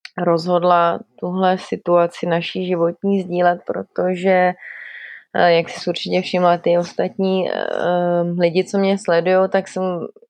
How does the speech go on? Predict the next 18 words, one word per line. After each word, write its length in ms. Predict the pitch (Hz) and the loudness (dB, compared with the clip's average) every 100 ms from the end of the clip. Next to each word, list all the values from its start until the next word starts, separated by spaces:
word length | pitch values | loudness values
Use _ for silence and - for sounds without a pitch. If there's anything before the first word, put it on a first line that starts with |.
| - | -2
i 100 | 202 | -2
ce-, 180 | 202 208 | -2 0
o-, 220 | 160 185 | 2 4
obecně 420 | - 180 196 - 202 | 4 2 0 0 0
na 100 | 196 | 0
těch 180 | 208 | -4
sociálních 480 | - 190 202 196 202 | -10 -2 0 2 0
sítích 340 | - 175 196 190 | -4 -6 -2 0
začala 340 | 185 - 196 | -2 2 0
víc 260 | 180 180 170 | 0 -4 -6
sdílet, 460 | 170 175 175 180 180 | -2 2 4 2 2
eh, 400 | 180 175 175 165 | 2 4 4 2
moji 280 | 170 170 170 | 0 0 -2
osobní 560 | - - 170 180 196 226 - _ _ - | -4 -4 -2 0 0 -2 -8 _ _ -4
stránku, 520 | 208 202 202 214 226 | 0 2 0 -2 0
nejenom 340 | 202 180 185 | 2 2 2
moji 220 | 185 185 | 0 -2
práci 500 | 185 170 151 180 - | 0 0 2 0 0